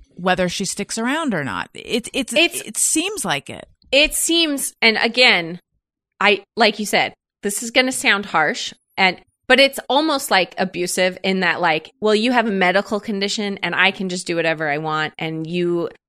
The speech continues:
Speaker 2: are just gonna stay with me."
Speaker 1: Yeah.
Speaker 2: And great,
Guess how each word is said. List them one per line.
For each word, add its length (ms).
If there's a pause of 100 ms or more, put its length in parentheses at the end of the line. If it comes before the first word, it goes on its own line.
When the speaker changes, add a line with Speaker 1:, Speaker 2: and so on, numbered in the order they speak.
(120)
Speaker 2:
are 100
just 200
gonna 180
stay 240
with 240
me." 280 (200)
Speaker 1:
Yeah. 300
Speaker 2:
And 340 (480)
great, 320